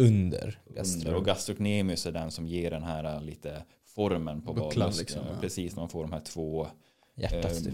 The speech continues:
Speaker 2: muskelbukarna där på,
Speaker 3: Just det,
Speaker 2: så att
Speaker 3: just det.
Speaker 2: säga. Så det är den
Speaker 1: De
Speaker 2: som
Speaker 1: yttre, ja.
Speaker 2: Precis.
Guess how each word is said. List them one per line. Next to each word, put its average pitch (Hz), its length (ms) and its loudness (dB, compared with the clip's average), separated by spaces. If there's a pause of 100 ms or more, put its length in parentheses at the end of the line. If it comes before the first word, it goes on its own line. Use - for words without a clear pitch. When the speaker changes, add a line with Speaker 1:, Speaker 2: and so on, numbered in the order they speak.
(120)
Speaker 2:
muskelbukarna 85 1400 -4
där 71 140 -6 (120)
på, 113 140 -16
Speaker 3:
Just 101 140 -20
det, - 60 -16
Speaker 2:
så - 0 -
att - 60 -12
Speaker 3:
just - 140 -10
det. 117 60 -10
Speaker 2:
säga. 110 140 -10
Så - 100 -8
det 87 100 -4
är 92 60 -2
den 110 100 6
Speaker 1:
De 101 60 4
Speaker 2:
som - 100 2
Speaker 1:
yttre, 87 360 2
ja. 85 200 -4 (400)
Speaker 2:
Precis. - 640 -4